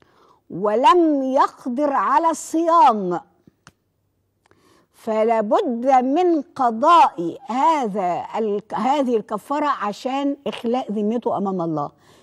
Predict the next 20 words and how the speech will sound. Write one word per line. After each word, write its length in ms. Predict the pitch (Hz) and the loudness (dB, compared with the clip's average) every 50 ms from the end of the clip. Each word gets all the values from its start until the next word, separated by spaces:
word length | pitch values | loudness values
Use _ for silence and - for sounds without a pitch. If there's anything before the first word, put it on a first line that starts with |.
| _ _ _ | _ _ _
طب 200 | - 240 220 233 | -2 0 0 2
يقضيها 480 | 269 262 - 294 254 392 508 508 427 | 0 0 0 0 0 0 0 0 0
إزاي 200 | 330 285 370 415 359 | 2 2 2 2 2
وهو 240 | 339 339 320 294 269 | 0 0 0 0 2
مات؟ 360 | 262 254 247 240 240 _ - - _ _ _ _ _ _ _ _ _ _ _ _ - | 2 2 0 0 -2 _ -14 -20 _ _ _ _ _ _ _ _ _ _ _ _ -10
يبقى 260 | - 220 - - 214 | -10 -10 -6 -4 -2
وليه، 460 | 214 214 214 220 220 220 180 170 165 165 - - - _ _ _ _ _ _ _ _ _ _ _ _ _ _ _ _ _ _ _ _ _ | -2 0 0 0 0 0 0 -2 -4 -6 -8 -14 -20 _ _ _ _ _ _ _ _ _ _ _ _ _ _ _ _ _ _ _ _ _
وليه 540 | - 180 226 240 262 339 466 403 359 349 392 427 440 - - - - | -6 -4 -4 -2 0 0 2 4 4 4 4 2 0 -2 -6 -8 -4
يصوم 380 | 202 220 233 - - 285 262 233 | -2 -2 -2 -2 -6 -8 -8 -8
عنه. 440 | 214 247 226 202 175 160 170 147 156 _ _ _ _ _ _ _ _ _ _ _ _ _ _ _ _ _ _ _ _ _ _ _ - | -6 -8 -6 -6 -6 -6 -8 -8 -10 _ _ _ _ _ _ _ _ _ _ _ _ _ _ _ _ _ _ _ _ _ _ _ -2
طيب 360 | 226 208 185 175 170 175 202 | 0 2 2 2 0 -2 -2
دلوقتي 480 | 214 214 240 269 392 480 392 - - 415 | -2 -2 2 4 4 4 4 2 0 0
وليه 580 | 370 349 339 339 403 415 392 392 403 440 453 - _ _ _ _ _ _ _ _ _ - | 2 2 2 2 2 0 0 0 0 0 -2 -4 _ _ _ _ _ _ _ _ _ -8
غير 260 | 196 214 311 403 440 - - | -4 -2 -2 -2 -2 -4 -2
قادر 300 | - 349 392 302 320 311 285 | 0 0 2 2 2 0 -2
على 200 | 233 233 226 220 | -4 -4 -4 -4
الصيام، 560 | 220 - - 233 226 208 190 185 147 - 185 - _ _ _ _ _ _ - | -6 -6 -4 -2 0 0 0 0 -2 -4 -8 -14 _ _ _ _ _ _ -10
يبقى 300 | 202 196 208 180 - 185 | -8 -6 -6 -6 -6 -6
إطعام. 600 | 190 - 190 180 208 208 190 165 156 151 147 160 - _ _ _ _ _ _ _ _ _ | -8 -8 -4 -2 -2 0 -2 -2 -4 -6 -8 -10 -14 _ _ _ _ _ _ _ _ _
والإطعام 840 | - 175 190 202 - - - - 349 196 254 311 427 523 539 539 539 | -6 -4 -4 -4 -6 -8 -6 -4 -2 0 2 2 2 2 2 2 0